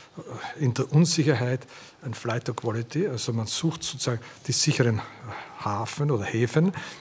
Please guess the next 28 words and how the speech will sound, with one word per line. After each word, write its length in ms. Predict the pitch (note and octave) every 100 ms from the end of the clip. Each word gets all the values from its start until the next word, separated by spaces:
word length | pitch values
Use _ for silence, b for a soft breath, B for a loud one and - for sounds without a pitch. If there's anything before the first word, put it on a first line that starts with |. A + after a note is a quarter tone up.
| B
Das 220 | B2+ -
ist, 260 | D3+ - -
äh, 160 | A#2 A2+ -
Deutschland, 560 | G2+ A#2+ - C#3+ D#3 C3
das 100 | D3+
ist 120 | G#2+
auch 100 | -
Österreich. 540 | B2 - - D3 D#3+ D#3+ B B -
Der 80 |
Zinssatz 400 | - C#3+ C3 A#2
für 120 | - G2+
Österreich 600 | B2 - B2 A#2+ C3+ - B B B
ist 340 | C3+ - - -
der 80 | A#2
letzte, 380 | B2 - -
äh, 340 | A#2 - A#2+ -
zehn 220 | - A#2+
Jahres, 600 | A#2 G#2+ G#2 - - -
äh, 140 | B2+ A#2 B B -
null 160 | C#3
Komma 200 | C3+ A#2+
null 220 | A2+ A#2+ -
acht, 360 | - - - - - -
also 140 | -
für 80 | -
eine 80 | A2
zehnjährige 500 | - D3 C#3+ B2 A#2
Anleihe 360 | B2 C#3 C3+